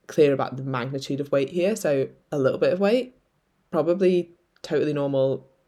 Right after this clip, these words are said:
somewhat inevitable, not really a bad thing. Swinging in this yo-yo pattern, that's where the issue is. So what I would say is try and commit to the long game.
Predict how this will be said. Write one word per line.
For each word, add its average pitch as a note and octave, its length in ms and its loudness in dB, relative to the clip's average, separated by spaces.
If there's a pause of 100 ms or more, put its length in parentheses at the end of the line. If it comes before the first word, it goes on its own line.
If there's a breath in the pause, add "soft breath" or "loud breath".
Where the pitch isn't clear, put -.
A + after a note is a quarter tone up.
(260)
somewhat C#3+ 600 -4
inevitable, B2+ 760 -4 (580)
not D3 480 -2
really C#3+ 240 0
a C3 40 0
bad B2 220 -2
thing. - 460 -4 (1040 loud breath)
Swinging F3 540 4
in E3+ 140 2
this D3+ 240 -4
yo-yo C#3 400 2
pattern, F#3+ 640 -2 (420)
that's C#3 560 -4
where B2 200 0
the A#2 140 -4
issue B2+ 260 -2
is. - 320 -6 (500 soft breath)
So - 180 2
what D3 160 0
I F3 140 4
would G#3+ 160 2
say D3+ 120 -2
is C#3 80 -6
try D3+ 240 -8
and F#3 100 -4
commit F3+ 300 -2
to - 100 -10
the D3 100 -2
long C3+ 300 -2
game. C3 360 -10